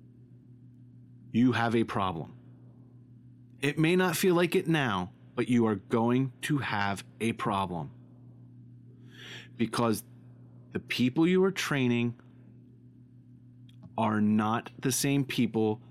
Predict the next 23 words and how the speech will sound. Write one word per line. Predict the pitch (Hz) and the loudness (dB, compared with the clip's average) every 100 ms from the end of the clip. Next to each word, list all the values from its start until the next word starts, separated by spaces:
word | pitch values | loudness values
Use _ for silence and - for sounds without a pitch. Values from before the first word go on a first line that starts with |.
| - | -8
that | 113 - | -6 -2
left | 117 113 113 - | 0 0 -2 -4
you | 104 98 95 - | -2 0 0 -2
in | 98 | -4
twenty | 95 104 98 | -4 -4 -4
eighteen | - 98 - 101 87 73 98 | -4 -6 -6 -6 -6 -6 -6
and | |
have | 98 | -8
come | - 101 101 | -6 -4 -4
back | 92 101 90 - | -2 -4 -6 -6
now | 107 104 101 | -4 -2 -2
that | 98 - | -4 -6
things | 101 98 95 | -6 -4 -4
are | - | -2
opening | 107 95 95 95 | -4 -2 -4 -4
up. | 90 - - - - - - - - - - - - - - - - - | -6 -8 -14 -20 -20 -20 -20 -20 -20 -20 -20 -20 -20 -20 -20 -20 -20 -8
They | 123 123 | -2 -2
are | 101 95 - | -2 -8 -4
different | 117 113 131 127 127 - - | -2 0 0 0 -2 -12 -20
people. | - 113 107 85 - | -2 -2 -2 -8 -4
They | 117 110 | -4 -2
are | 110 | -4
changed. | - - 107 98 85 82 | -4 -4 -2 -4 -6 -8